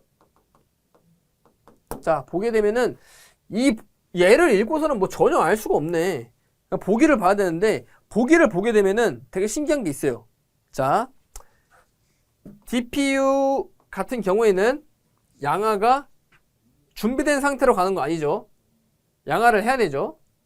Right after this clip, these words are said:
그리고 디에이피 같은 경우에는 양아 준비된 상태로 인도를 하는 거죠.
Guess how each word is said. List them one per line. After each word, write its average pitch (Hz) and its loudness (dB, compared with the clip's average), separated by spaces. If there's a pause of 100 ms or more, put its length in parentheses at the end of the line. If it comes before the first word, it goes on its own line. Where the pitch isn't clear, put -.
(480)
그리고 254 -2 (1500)
디에이피 277 -4
같은 247 -2
경우에는 190 0 (680)
양아 226 4
준비된 254 -4
상태로 254 2
인도를 185 0
하는 208 -2
거죠. 165 -4